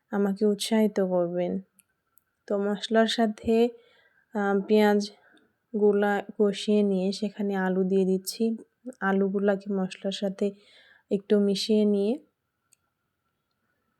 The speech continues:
উম, আলুগুলাকে মিশিয়ে নিয়ে এ পর্যায়ে দিয়ে দিব কষানোর জন্য পানি। যখন পানিটা ফুটে আসবে, তখন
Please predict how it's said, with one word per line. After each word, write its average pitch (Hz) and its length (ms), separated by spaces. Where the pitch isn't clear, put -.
উম, 214 260
আলুগুলাকে 214 760
মিশিয়ে 208 540
নিয়ে 214 360
এ 214 120
পর্যায়ে 208 720
দিয়ে 208 260
দিব 196 360
কষানোর 208 460
জন্য 214 280
পানি। 185 420
যখন 208 460
পানিটা 214 520
ফুটে 208 400
আসবে, 208 580
তখন 208 440